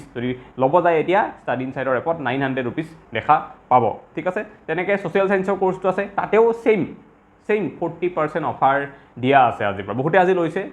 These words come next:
ফৰ্টি পাৰ্চেণ্ট অফাৰত। তো ছ'চিয়েল ছায়েন্সৰ কোৰ্চটো যিটো আছে, সেইটো টু নাইণ্টি নাইন ৰুপিজৰ কোৰ্চ হয়। যদি ফৰ্টি পাৰ্চেণ্ট অফাৰ দিয়া হয়, তাত কিমান হয়গৈ? ওৱান ছেভেণ্টি নাইন ৰুপিজ। গতিকে পোন্ধৰশ টকাৰ যিটো কোৰ্চ আছে, সেইটো কিমান? নশ টকা হৈ আছে এতিয়া, যিটো ফুল কোৰ্চ য'ত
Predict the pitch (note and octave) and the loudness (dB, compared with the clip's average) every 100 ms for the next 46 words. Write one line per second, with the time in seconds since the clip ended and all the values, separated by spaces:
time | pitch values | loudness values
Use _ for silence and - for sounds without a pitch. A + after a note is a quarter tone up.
0 | - C#3+ B2 C#3 C3 A#2+ C3 C#3+ - - | -10 -10 -8 -8 -6 -6 -4 -4 -6 -20
1 | - D3+ D3 - - E3 G3 G3+ F#3+ F#3+ | -10 -8 -8 -14 -8 -2 0 0 0 -2
2 | F#3 E3 E3+ D#3+ E3+ E3+ - - _ _ | -2 -4 -6 -2 -2 -2 -6 -20 _ _
3 | _ _ _ C3+ B2 F3+ - - - D#3 | _ _ _ -4 -2 -2 -4 -8 -2 -2
4 | D#3 F3+ F#3+ F3+ F3+ F#3 F3+ F3+ F3+ F3+ | 0 2 4 4 2 0 -2 -2 -2 -4
5 | F3 G#3 E3 E3+ F3 F#3 - G#3 G#3 G3+ | -4 -4 -4 -4 -4 -6 -6 -4 -2 0
6 | E3 D#3+ D#3+ D#3 D#3+ E3+ E3 E3 C#3+ D#3+ | -2 2 0 0 -2 -2 -4 -4 -4 -2
7 | D#3+ D#3+ F#3 B2+ C3+ C#3 B2 A#2+ A#2+ A#2+ | -2 -4 0 0 0 -2 -4 -4 -4 -6
8 | C3+ A#2+ A2 G#2+ G2+ - - _ - _ | -4 -2 -4 -4 -10 -12 -20 _ -20 _
9 | - B2 F3+ - - - G3 G#3+ A3+ A#3 | -6 -2 0 -2 -6 -6 2 4 4 0
10 | G#3+ G3+ F#3 F#3 D#3+ D3+ E3+ D#3 C#3 F#3 | -2 -4 -4 -6 -8 -8 -8 -8 -8 -8
11 | D#3 D3 F#3+ A#2+ A#2 D3+ E3 E3+ E3 E3+ | -6 -8 -4 0 0 0 -2 -2 0 0
12 | E3+ E3+ G3 G#3 D#3 D#3+ G#3+ A3+ G3 A#2 | -2 -4 -4 -4 -6 -4 -4 -4 -2 -4
13 | - | -4